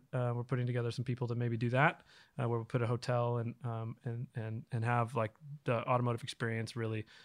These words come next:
um, in one space. And then, uh, we need to figure out a scalable, um, um, business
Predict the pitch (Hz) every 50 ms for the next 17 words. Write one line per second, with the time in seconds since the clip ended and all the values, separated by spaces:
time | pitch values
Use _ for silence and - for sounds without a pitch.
0 | - _ _ - 120 113 113 120 117 113 113 113 113 113 - - - 123 139 156
1 | 151 - - - 127 123 123 123 120 123 123 - - _ _ _ _ _ _ _
2 | - 135 131 135 135 139 143 - 214 160 143 147 160 175 190 208 208 - 180 170
3 | 175 165 147 131 - - - - 127 131 131 127 123 123 117 113 - - - 123
4 | 117 113 110 110 113 - - _ - 123 117 117 113 113 113 113 - 127 117 110
5 | 117 113 110 - -